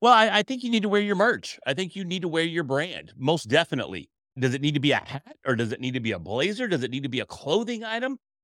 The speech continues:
Doesn't necessarily need to be that by any stretch of the imagination, but it needs to be authentic.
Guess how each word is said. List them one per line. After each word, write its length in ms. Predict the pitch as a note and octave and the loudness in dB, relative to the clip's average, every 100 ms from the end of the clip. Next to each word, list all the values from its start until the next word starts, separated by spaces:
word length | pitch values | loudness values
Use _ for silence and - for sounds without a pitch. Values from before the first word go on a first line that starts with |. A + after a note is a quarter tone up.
| - | 2
Doesn't 240 | C4 C4+ | 2 2
necessarily 680 | A3 - F#3 - F3 D#3 C3+ | 0 -2 -4 2 2 4 2
need 400 | A#2+ B2 G#3 A#3+ | 0 2 0 -2
to 120 | B3 | -6
be 180 | D3 A#2 | -4 0
that 280 | G2+ G2+ C#3+ | 2 2 2
by 100 | C#3+ - - | -2 -6 -8
any 140 | E3 | -8
stretch 260 | - D#3+ D#3 | -4 -4 -4
of 80 | |
the 60 | C#3+ | -4
imagination, 720 | C#3 C3+ A#2+ B2+ E3+ - - - _ _ _ - | 0 0 -2 -10 -16 -10 -12 -12 _ _ _ -2
but 160 | B2+ E3 | 2 4
it 80 | |
needs 260 | D#3 F#3+ - | 4 0 -2
to 100 | F3+ | -2
be 220 | C3+ D#3 - | 0 0 0
authentic. 580 | C3 - D#3+ C#3 A2+ | -2 -2 -4 -2 -6